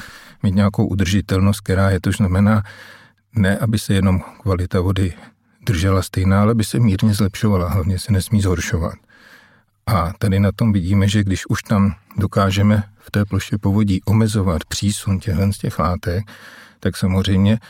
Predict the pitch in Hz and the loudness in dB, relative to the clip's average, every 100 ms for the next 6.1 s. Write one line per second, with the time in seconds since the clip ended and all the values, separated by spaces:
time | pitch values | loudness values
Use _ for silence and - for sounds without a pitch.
0 | - _ 110 107 98 101 - 107 113 104 | -20 _ -2 -2 0 -4 -4 -2 0 0
1 | 92 90 95 95 87 - 90 92 - 98 | 0 0 0 -2 -4 -4 -2 -2 -2 -4
2 | - 110 - 98 - 113 - 104 113 - | -2 -2 -2 -4 -4 -4 -2 -2 -2 0
3 | 107 98 107 95 95 - 98 98 98 101 | 0 2 2 2 0 0 0 2 0 0
4 | 92 101 101 98 101 95 87 85 78 - | -2 -2 -2 -4 -2 0 -2 -4 -10 -18
5 | _ _ _ _ _ _ _ _ _ - | _ _ _ _ _ _ _ _ _ -2
6 | 117 | -2